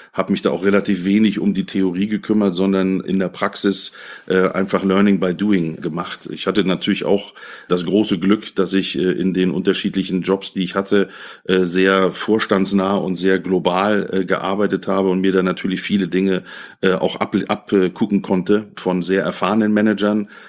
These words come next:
wie die ihr Business managen, wie die ihre Leute managen, aber auch eben Dinge, äh, selber auch erfahren habe, die mir persönlich nicht gut gefallen haben und von denen ich auch heute noch sage,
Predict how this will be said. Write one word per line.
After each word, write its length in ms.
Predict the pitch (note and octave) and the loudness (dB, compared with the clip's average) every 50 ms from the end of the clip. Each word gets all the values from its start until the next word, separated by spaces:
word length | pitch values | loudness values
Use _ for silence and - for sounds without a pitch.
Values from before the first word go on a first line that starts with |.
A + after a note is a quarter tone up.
| - - | -16 -10
wie 200 | F2 F#2 F#2+ F2 | -6 -6 -4 -2
die 180 | F#2+ G2+ G2+ | 0 0 0
ihr 140 | E2 F#2+ - | 0 0 0
Business 320 | G#2 G#2+ G2+ A2 G2+ F#2 | 0 0 0 0 0 2
managen, 360 | G#2 G#2 G#2 G#2 G2 G2 G2+ F2+ | 2 2 2 2 2 0 -2 -4
wie 60 | F2 | -4
die 180 | E2 F#2 G2 | -4 -4 -4
ihre 180 | E2+ G2 F2 F2+ | -2 -2 -2 -2
Leute 320 | E2+ F2 F#2+ A2 - A2+ | 0 0 0 0 2 0
managen, 580 | A2 G#2 G#2+ A2+ A2+ G#2+ G2+ G#2+ A2+ A2+ G#2+ - - - | 0 0 2 0 0 0 0 0 0 0 0 -4 -8 -6
aber 200 | - G2 F#2 F#2+ | -4 -2 0 2
auch 180 | D2+ G2+ A2 - | 2 2 0 2
eben 260 | - G2+ G2+ G2 F#2 | 2 2 2 2 2
Dinge, 460 | G2 G2+ G2+ G#2+ G#2 G2+ G2+ F#2+ - | 2 2 4 4 4 4 2 2 0
äh, 140 | F2 F#2+ F#2 | 0 -2 0
selber 340 | F2 F#2 F#2+ G2 G2+ G2+ D#2 | 0 2 2 2 2 2 0
auch 160 | D#2+ F2 - | -2 -2 -4
erfahren 400 | D2+ - - - F#2 G2 G2+ G2 | -6 -8 -4 -4 -2 -2 0 0
habe, 220 | G2 G2 F#2+ G2 F2 | 0 0 0 0 -2
die 140 | F2+ F#2 | -2 -2
mir 140 | F#2 G2+ G2+ | 0 0 0
persönlich 400 | G2 G#2 F#2 F2 G2 F#2+ F2+ E2+ | 0 0 0 0 0 -2 0 0
nicht 220 | F#2+ G#2+ A2+ - - | 0 -2 -2 -2 -6
gut 160 | G2+ F#2+ - | -6 -4 -4
gefallen 400 | G2+ F#2 - F#2 F#2 F#2 F2+ F2 | -4 -4 -2 -2 -2 0 0 -2
haben 220 | F#2 G2+ G2+ G2+ - - - - - - _ | -2 -4 -4 -6 -10 -18 -20 -20 -20 -20 _
und 180 | _ - F#2+ F2+ | _ -2 -2 0
von 180 | - G2+ F#2 F2 | 2 0 2 2
denen 180 | F#2+ F#2+ F#2 | 2 2 2
ich 240 | - G2+ G2+ - - | 0 -2 -2 -2 -2
auch 160 | - F2+ E2+ | -2 -2 2
heute 260 | F#2+ F#2+ G#2 G2+ G#2 | 2 2 4 4 2
noch 160 | F#2+ F#2+ F#2 F2+ | 2 2 0 2
sage, 480 | F2+ F2+ F2+ F#2+ G2 F#2+ F#2+ F#2 D2+ | 2 2 2 2 2 2 2 2 0